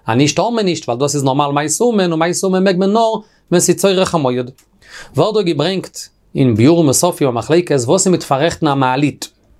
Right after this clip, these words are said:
דער רב שלמה אויערבאך האט געהאלטן, אז מיר מעג, פאלס עס צורכי רבים איז, פאר סאך מענטשן, אבער וואס האט געהאלטן, אז עס נישט צורכי רבים? נאר טאמער, זיי קענען מזיק זיין, פאר שוואכער מענטש, פאר מעוברות, פאר זאלכע זאכן, מעג מען עס פארעכטן, און דאן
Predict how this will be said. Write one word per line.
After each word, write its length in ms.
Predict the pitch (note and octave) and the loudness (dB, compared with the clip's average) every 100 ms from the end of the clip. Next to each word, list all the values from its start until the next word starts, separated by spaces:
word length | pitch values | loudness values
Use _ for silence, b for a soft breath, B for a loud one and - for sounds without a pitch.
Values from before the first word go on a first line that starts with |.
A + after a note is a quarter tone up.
| - B B B B - | -20 B B B B -4
דער 140 | B2 G#2+ | -2 -2
רב 100 | G2+ | -2
שלמה 260 | C3+ F#3 | -4 -2
אויערבאך 280 | F#3+ F#3+ E3+ | -2 -2 -2
האט 120 | D#3+ | -2
געהאלטן, 520 | C3+ C#3+ F3+ D3+ C#3+ D3 - - - | 0 -2 -2 -2 -2 -4 -14 -18 -6
אז 180 | C#3 C#3+ | -2 0
מיר 120 | D#3+ | 0
מעג, 280 | F#3+ G3 E3+ - - | -2 -4 -8 -16 -6
פאלס 220 | D3+ D#3 | -4 -2
עס 180 | F3+ - | -4 -2
צורכי 280 | G#3 G3+ F#3 | -4 -4 -4
רבים 260 | E3+ F#3+ | -4 -2
איז, 120 | A3+ - | -4 -4
פאר 120 | C#3 | -2
סאך 300 | - E3+ - | -2 -4 -2
מענטשן, 300 | E3 D#3+ D#3 D#3 B B B C#3+ | -4 -4 -8 -12 B B B -4
אבער 400 | C#3+ C3+ C3 B2+ | -2 -2 -4 -2
וואס 180 | E3 G#3+ | -2 -2
האט 140 | F#3+ D3 | -2 -2
געהאלטן, 280 | D#3 F3 E3+ | -2 -2 -4
אז 160 | - | -2
עס 200 | D3 F3 | 0 0
נישט 140 | D#3+ - | -2 -2
צורכי 240 | E3 D3+ | -2 -4
רבים? 480 | G#2+ A2 D#3+ G3 - _ b b b - | -4 -2 -2 -4 -10 _ b b b 0
נאר 400 | C3+ E3+ A3 G#3 | 4 4 2 0
טאמער, 440 | - G3 G3 E3 C3 | -2 0 0 -2 -2
זיי 160 | C3+ | -4
קענען 400 | A#2+ D#3 C#3+ C#3 | -2 -2 0 -2
מזיק 260 | F#3+ E3+ D#3 | -2 -2 -2
זיין, 480 | D3 D3+ C#3+ C3+ B2+ | -2 -2 -2 -6 -8
פאר 400 | - A#2 G#2 G2+ | -4 -2 0 -4
שוואכער 480 | - - C#3+ - C3+ | -6 -2 -2 0 -2
מענטש, 360 | C3+ F3+ E3+ D3 | 0 0 0 -4
פאר 80 | |
מעוברות, 500 | A#2 A2 B2 F#3+ E3 | -4 -2 0 0 0
פאר 100 | D#3+ | -2
זאלכע 220 | B2+ D#3+ F3+ | -2 -2 0
זאכן, 280 | A#3 E3+ F#3+ F3+ B B | 0 0 -2 -4 B B
מעג 200 | D3 G3 | 0 0
מען 120 | F3+ E3+ | 0 -2
עס 80 | |
פארעכטן, 540 | - E3+ G3+ - E3+ E3+ D#3+ | -2 -2 -2 -4 -4 -4 -4
און 160 | D#3 D3 | -2 0
דאן 140 | E3+ | 0